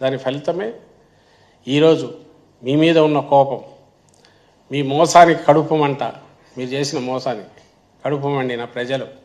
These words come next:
వివిధ వర్గాల వారు దీనికి పూర్తి మద్దతుగా నిలబడినారు.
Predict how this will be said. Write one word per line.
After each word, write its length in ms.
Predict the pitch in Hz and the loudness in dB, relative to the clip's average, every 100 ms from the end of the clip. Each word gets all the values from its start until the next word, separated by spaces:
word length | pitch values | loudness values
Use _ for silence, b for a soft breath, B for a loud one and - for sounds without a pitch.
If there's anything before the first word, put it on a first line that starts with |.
| _ - | _ -16
వివిధ 180 | 120 120 | -8 -6
వర్గాల 480 | 117 117 117 139 131 | -4 -4 -2 -2 -2
వారు 280 | 110 104 - _ _ _ _ _ _ _ _ _ _ _ _ _ _ _ _ _ _ _ _ _ _ - _ _ _ _ _ _ | -4 -10 -18 _ _ _ _ _ _ _ _ _ _ _ _ _ _ _ _ _ _ _ _ _ _ -20 _ _ _ _ _ _
దీనికి 220 | 135 131 - | -6 -4 -6
పూర్తి 240 | 156 143 | -8 -4
మద్దతుగా 460 | 131 135 151 147 143 | -4 -2 -4 -2 -2
నిలబడినారు. 560 | 123 127 135 135 143 | -2 -4 -4 -6 -8